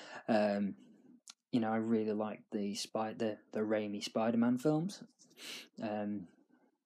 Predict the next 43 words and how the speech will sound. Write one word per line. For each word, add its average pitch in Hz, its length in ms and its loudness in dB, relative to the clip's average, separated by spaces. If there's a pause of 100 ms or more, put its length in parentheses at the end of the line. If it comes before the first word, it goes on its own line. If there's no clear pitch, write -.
(200)
I 117 40 -8
think 113 180 0
they 110 80 0
dropped 110 320 0
the 104 60 -4
ball, 113 440 4 (220)
uh, 104 300 -4 (120)
a 117 80 -2
bit - 260 -4 (640)
with 101 440 0 (180)
three, 127 520 2 (200)
but, 98 300 0
you 120 120 -4
know, 104 60 -8
you 107 180 -2
take 110 300 -2
out 101 160 -4
some 113 180 2
of 107 60 -2
the, 104 140 -4 (520)
it's 127 200 0
like 123 100 2
one 123 140 6
of 120 60 6
those 113 160 2
ones 110 220 0
where 113 80 4
you 104 80 0
can 110 220 -2
kind 117 180 -2
of 107 80 0
watch 113 440 0
it 92 60 -4
and 104 120 -6
go, 104 80 -4
"Eh, 226 400 4
well, 139 240 0
I'll 233 140 2
just - 240 -10
forget 98 240 -6
about 90 280 -8
these 87 240 -10
scenes." - 840 -8